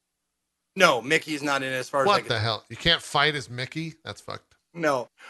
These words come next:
Speaker 1: No trainers from the movie, as,
Speaker 2: Yeah.
Speaker 1: as far as I, no cornermen from the movie, as far as I can tell.
Speaker 2: Really the heart of the movie,
Speaker 1: Um,
Speaker 2: if you think about it.
Speaker 1: Yeah. Uh,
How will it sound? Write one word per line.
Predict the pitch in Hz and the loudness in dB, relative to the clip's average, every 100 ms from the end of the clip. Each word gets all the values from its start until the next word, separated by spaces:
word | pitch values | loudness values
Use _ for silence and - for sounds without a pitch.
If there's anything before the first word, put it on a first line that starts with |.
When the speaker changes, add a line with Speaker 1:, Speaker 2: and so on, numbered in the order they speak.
| - | -2
Speaker 1:
No | 226 311 | 4 4
trainers | - 202 254 302 175 127 | 4 4 6 6 4 0
from | 180 160 | -2 0
the | |
movie, | 147 143 117 98 - - | 0 0 -2 -12 -12 2
as, | 180 | 4
Speaker 2:
Yeah. | 151 | 4
Speaker 1:
as | 127 135 | 0 -2
far | 147 139 | 2 2
as | 131 | 2
I, | |
no | 131 160 | 0 0
cornermen | 156 196 175 151 127 | 4 6 6 4 -2
from | 107 127 | -6 -10
the | |
movie, | 123 117 110 | -10 -10 -12
as | - | -6
far | 131 | -4
as | 113 | -4
I | 107 | -6
can | |
tell. | 110 143 | -4 0
Speaker 2:
Really | 190 131 | 0 0
the | 110 | 2
heart | 110 151 139 | 4 4 2
of | |
the | 110 | -6
movie, | 147 | 2
Speaker 1:
Um, | 147 135 127 | 4 4 2
Speaker 2:
if | 127 | -10
you | 95 | -14
think | 120 139 - | -14 -14 -16
about | 69 92 | -20 -20
it. | _ _ - _ _ _ _ _ _ _ - | _ _ -20 _ _ _ _ _ _ _ -4
Speaker 1:
Yeah. | 127 110 - _ _ _ _ | -2 -2 -6 _ _ _ _
Uh, | 170 170 170 165 | 6 8 6 4